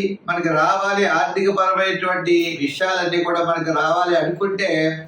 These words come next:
కొద్దిగా ఇబ్బంది జరుగుతుంది. ఎంచేత అంటే, కోర్టు వ్యవహారాలు లాంటివి పెద్దగా అనుకూలించవు. ఏదో ప్రోత్సాహకాలు అవ్వచ్చు, వేరే వేరే విషయాలు అవ్వచ్చు, ఏదైనప్పటికీ కూడా మిశ్రమైనటువంటి ఫలితాలు మాత్రం జో-,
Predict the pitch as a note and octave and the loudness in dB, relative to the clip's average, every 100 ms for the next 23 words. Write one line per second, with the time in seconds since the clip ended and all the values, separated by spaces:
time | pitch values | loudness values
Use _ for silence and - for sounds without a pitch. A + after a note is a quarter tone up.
0 | - - - _ D#3+ D#3 D#3 D3 B2+ C3+ | -18 -20 -20 _ -2 0 2 2 0 -2
1 | B2 A#2 G#2+ A2 - - - _ _ _ | -4 -6 -8 -8 -14 -20 -20 _ _ _
2 | - - - - - - A2+ F3+ F#3+ G3 | -20 -20 -20 -20 -20 -10 -6 0 0 2
3 | F#3+ G3+ E3+ - F#3 G3+ G#3 G#3 G3 G3 | 2 2 0 2 2 2 2 4 4 2
4 | G3+ G3+ G3+ G3+ G3+ G3+ F#3+ F#3+ G3 G3 | 2 2 4 2 2 2 0 0 0 0
5 | F#3+ F#3+ G3+ F#3 D#3+ D#3 - - - - | 0 -2 -2 -2 -4 -4 -6 -12 -20 -20
6 | - - - - - - - - - G3+ | -20 -20 -20 -20 -20 -20 -20 -14 0 2
7 | A3+ - E3+ F#3 G3+ A3+ A3 G#3+ G#3+ G3+ | 4 2 2 2 2 2 4 2 0 0
8 | G3+ F#3+ G3+ - G3+ E3+ F3 A#3 A#3 A#3 | 2 0 -2 0 2 4 4 4 2 2
9 | A#3 G3+ F3+ - G3+ G3 E3+ E3+ D#3+ D#3 | 2 0 0 0 0 0 0 -2 0 0
10 | G#3+ A#3+ A#3+ - A3 A3+ A3 A3 G#3+ G3+ | 2 0 0 -2 -2 -2 0 2 2 0
11 | G3 - A3+ A#3 A#3 A3 A3+ A3 G#3 G3+ | -4 -4 -2 0 0 2 0 0 0 0
12 | G#3 G3+ G3 F#3 G#3 G#3+ A#3+ A3 - E3 | 0 0 0 0 0 0 -2 -2 -4 -4
13 | F#3 | -4